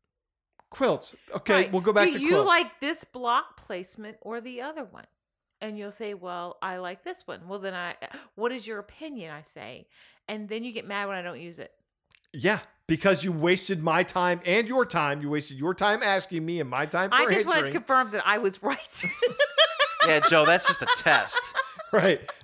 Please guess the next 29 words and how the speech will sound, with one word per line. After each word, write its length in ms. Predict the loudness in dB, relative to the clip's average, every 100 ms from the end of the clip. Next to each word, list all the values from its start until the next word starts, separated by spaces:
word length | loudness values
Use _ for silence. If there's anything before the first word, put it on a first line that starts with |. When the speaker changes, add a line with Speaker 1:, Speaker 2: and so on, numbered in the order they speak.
| -4
Speaker 1:
He 160 | 2 6
likes 240 | 8 6 4
it 100 | 2
this 180 | 2
way. 240 | 6 8 8
We're 220 | 6 6
doing 260 | 4 2 2
it 100 | 2
the 140 | 6
other 160 | 6 6
way. 360 | 2 0 -6 -14 -20 -20 _
'Cause 560 | 4 6 4 0 -4 -4
he's 280 | -2 0
an 120 | 0 2
idiot 380 | 0 2 2
and 100 | 2
doesn't 220 | 2 6 8
Speaker 2:
I 220 | 8 8
Speaker 1:
get 80 | 6
quilts. 160 | 6
Speaker 2:
never, 320 | 8 8 4 2 0
ever 280 | 0 4 2
have 160 | 2 -4
said 320 | -2 0 0
that. 340 | -2 -4 -6 -10 0
Speaker 3:
I 160 | 0 0
can 160 | 0
understand 640 | 0 0 -6 -6 -4 -2
it 260 | -2 -4 -8